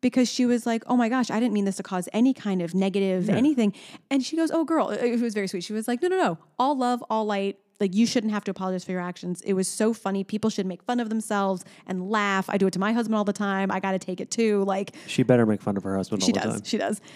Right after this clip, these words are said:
Speaker 1: But it just made me go, "What is wrong with people that this picture of," and maybe it's because I'm a mom too, but just a woman in general, this beautiful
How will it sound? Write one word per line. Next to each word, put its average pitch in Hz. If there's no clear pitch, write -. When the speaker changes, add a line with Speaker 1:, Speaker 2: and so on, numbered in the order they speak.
Speaker 1:
But 285
it 285
just 349
made 359
me 320
go, 330
"What 269
is 370
wrong 285
with 403
people 202
that 262
this 262
picture 320
of," 240
and 208
maybe 220
it's 226
because 190
I'm 208
a -
mom 196
too, 196
but 180
just 185
a 175
woman 202
in 175
general, 214
this 247
beautiful 277